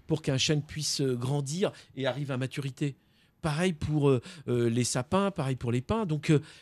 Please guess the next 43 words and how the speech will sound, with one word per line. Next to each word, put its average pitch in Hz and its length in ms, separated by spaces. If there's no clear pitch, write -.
euh, 131 180
un 165 80
agriculteur, 175 580
lui, 190 160
il 202 60
y - 20
a 139 60
une 123 100
sécheresse, 180 580
ou 127 100
un 117 40
viticulteur, 120 680
on, 107 260
on 120 100
l'a 110 180
eu 110 60
le 107 80
cas 139 280
en 104 60
février 117 460
beaucoup 113 280
plus 135 180
doux, 214 260
<laughs> - 600
la 110 80
température 110 680
de, 104 400
de, 113 260
de 98 160
juillet 147 480
ou 113 100
de 107 160
juin, 180 320
du 127 180
jour 143 220
au 147 80
lendemain, 143 340
il 131 60
se - 120
retrouve 120 520
avec 117 320
un 107 100
gel 139 480